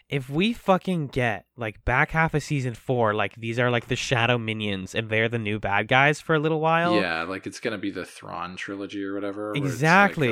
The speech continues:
Speaker 2: oh, the Empire's remaining lieutenants. Yeah.
Speaker 1: Right. Like, come on. Also, the Thrawn trilogy r-, fucking shreds. Don't you ever talk shit about the Thrawn trilogy.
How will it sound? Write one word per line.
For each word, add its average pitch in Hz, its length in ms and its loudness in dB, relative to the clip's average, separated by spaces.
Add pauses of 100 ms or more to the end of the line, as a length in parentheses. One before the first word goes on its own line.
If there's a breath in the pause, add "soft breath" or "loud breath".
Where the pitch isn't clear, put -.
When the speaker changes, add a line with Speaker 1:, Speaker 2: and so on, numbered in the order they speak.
(120)
Speaker 2:
oh, 101 100 -6
the 90 180 -10
Empire's 87 800 -8
remaining 87 680 -16
lieutenants. 90 720 -20
Yeah. 92 240 -16
Speaker 1:
Right. 127 420 -2
Like, 127 120 -6
come 151 160 -8
on. 104 240 -2
Also, 123 260 -4
the 117 160 -10
Thrawn 123 240 0
trilogy 117 280 -4
r-, 107 200 -14
fucking 117 300 -4
shreds. 101 460 -2
Don't 104 160 -6
you 101 80 -8
ever 107 180 -2
talk 107 180 -2
shit 104 160 -4
about 101 140 -6
the - 80 -10
Thrawn 98 240 -6
trilogy. 98 440 0